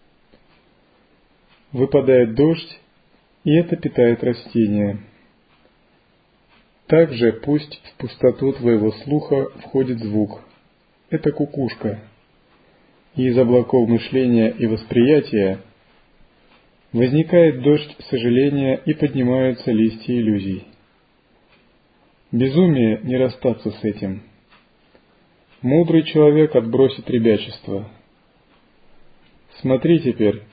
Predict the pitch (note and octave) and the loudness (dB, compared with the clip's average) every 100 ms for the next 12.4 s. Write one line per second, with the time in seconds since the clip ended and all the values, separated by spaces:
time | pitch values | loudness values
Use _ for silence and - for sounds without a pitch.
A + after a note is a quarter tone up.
0 | _ _ _ _ _ _ - - - B2+ | _ _ _ _ _ _ -12 -12 -10 -16
1 | - E3+ E3+ E3 D3+ C#3 C3 C#3+ C3 A#2+ | 0 0 2 0 0 0 4 4 4 0
2 | A#2 - - B2 A#2+ A#2+ A#2 A2+ C#3 D#3 | 0 -10 -6 -2 0 2 4 2 2 0
3 | D3+ - _ _ _ _ _ _ _ _ | -4 -12 _ _ _ _ _ _ _ _
4 | _ _ _ - B2+ A#2+ B2+ - D#3+ C#3+ | _ _ _ -2 -2 0 -2 0 2 2
5 | B2 C3+ A#2+ G2+ G2 - _ _ _ _ | 2 4 4 2 -4 -12 _ _ _ _
6 | _ B2+ C3 C3+ A#2 A#2+ C#3 D#3 B2+ A2+ | _ -2 2 2 2 0 2 2 2 -2
7 | - A#2+ - A#2+ A2+ D#3 D3 A#2 A2 G#2 | -6 -8 -2 -2 0 0 -2 -4 -6 -6
8 | G#2+ F#2+ - _ _ _ _ _ _ _ | -6 -8 -10 _ _ _ _ _ _ _
9 | _ _ _ _ _ _ _ _ _ C3+ | _ _ _ _ _ _ _ _ _ -6
10 | - B2+ D3+ E3 C#3+ - C3 A#2+ B2 - | 2 2 4 4 2 0 -2 2 2 2
11 | C3+ A#2 A2 - A2 G#2+ A2+ A2 C#3+ D3 | 2 2 -2 -2 -4 0 -2 0 -2 -4
12 | - A2+ G#2+ G#2+ | -8 -4 -4 -6